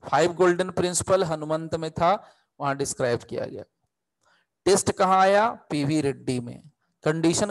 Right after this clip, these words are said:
कहाँ आया? कुसुम के case में। तो ये अलग अलग matter है, अलग अलग case law है। Now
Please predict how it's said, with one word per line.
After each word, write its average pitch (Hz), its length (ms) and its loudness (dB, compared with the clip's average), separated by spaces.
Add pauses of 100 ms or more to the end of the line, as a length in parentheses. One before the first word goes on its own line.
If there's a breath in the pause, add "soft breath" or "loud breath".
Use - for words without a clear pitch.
कहाँ 185 260 4
आया? 208 300 4 (2000)
कुसुम 139 380 0
के 127 140 -14
case 139 340 -8
में। - 100 -20 (1000)
तो 151 40 -4
ये 156 180 -2 (140)
अलग 170 220 2
अलग 185 260 2
matter 156 320 0
है, 175 160 2
अलग 147 280 -2
अलग 143 260 -2
case 123 320 -6
law - 120 -10
है। 113 120 -16 (2250)
Now 175 260 -4